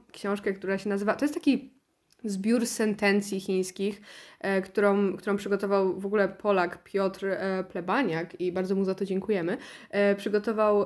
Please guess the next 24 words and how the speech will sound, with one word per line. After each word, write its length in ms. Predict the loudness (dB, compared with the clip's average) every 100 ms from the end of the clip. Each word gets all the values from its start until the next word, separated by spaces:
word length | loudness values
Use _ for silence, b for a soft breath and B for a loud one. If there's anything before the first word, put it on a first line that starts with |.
| 2
e, 280 | 0 0
taki 300 | 0 -4 -4
zbiór 240 | -4 -2 0
właśnie 240 | 0 -4
sentencji 420 | -4 -2 -2 -2
chińskich 460 | -4 -2 -4 -4 -6
pod 160 | -6 -4
tytułem 360 | -2 2 0
Starożytna 540 | 0 -2 0 -2 -2 2
mądrość 480 | 4 4 2 -2
chińska. 380 | -2 -2 0 -2
Jest 180 | -2 0
to 60 | -2
taka 380 | 0 0 -2 -2
bardzo 400 | 0 0 0 0
ładnie 720 | 0 0 0 2 2 0 -2
wydana 440 | -2 -4 -2 -2 -4
książeczka, 680 | -4 -2 -2 -4 -6 -4 -4
właśnie 360 | -8 -12 -8
mam 140 | -6 -4
ją 120 | -4
przy 140 | -6
sobie 280 | -6 -4 -4
teraz, 400 | -4 -2 -2 -2